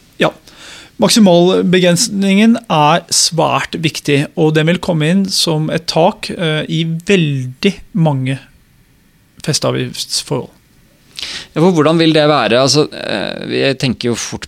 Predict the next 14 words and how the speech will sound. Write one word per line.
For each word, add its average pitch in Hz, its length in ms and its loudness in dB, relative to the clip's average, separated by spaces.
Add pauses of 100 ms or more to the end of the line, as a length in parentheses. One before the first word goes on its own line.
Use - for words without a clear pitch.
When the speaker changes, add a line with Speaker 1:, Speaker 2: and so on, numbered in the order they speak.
Speaker 2:
på 120 240 0
hytter 104 540 -4 (100)
og, 104 800 -6
og, 117 120 -10 (120)
og 104 80 -6
til 110 100 -4
dels 98 280 0
da, 101 140 -6 (600)
eh, 98 360 -8
eneboliger 92 520 -4
når 98 120 -8
det 101 100 -6
gjelder, 92 460 -6
eh, 98 340 -10